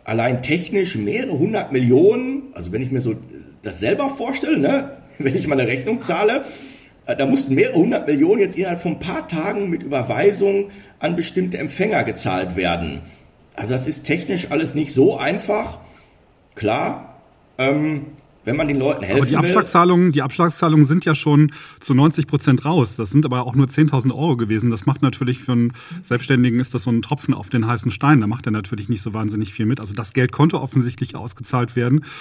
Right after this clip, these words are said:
Speaker 2: Und man stellt sich ja schon die Frage, es war doch eigentlich jetzt von der ersten bis zur zweiten Welle genügend Zeit, das zu koordinieren. Und es war doch eigentlich auch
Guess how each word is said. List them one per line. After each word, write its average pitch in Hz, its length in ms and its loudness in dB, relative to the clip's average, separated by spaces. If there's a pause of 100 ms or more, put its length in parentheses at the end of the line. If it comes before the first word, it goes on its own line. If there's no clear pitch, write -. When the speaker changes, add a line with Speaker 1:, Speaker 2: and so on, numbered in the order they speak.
(280)
Speaker 2:
Und 117 60 -4
man 135 100 6
stellt 151 240 4
sich 165 120 -2
ja 170 60 4
schon 170 200 4
die 185 80 6
Frage, 170 500 2 (140)
es - 120 -4
war 143 120 4
doch 165 100 2
eigentlich 151 340 4
jetzt - 360 0 (340)
von - 240 2
der 139 140 4
ersten 165 280 4
bis 139 120 4
zur 143 120 2
zweiten 139 380 4
Welle 120 240 2
genügend 135 400 2
Zeit, 131 420 0
das - 280 -2
zu - 240 0
koordinieren. 117 840 2
Und 107 100 -4
es - 120 -8
war 127 100 2
doch 131 140 0
eigentlich 120 280 -4
auch - 140 -14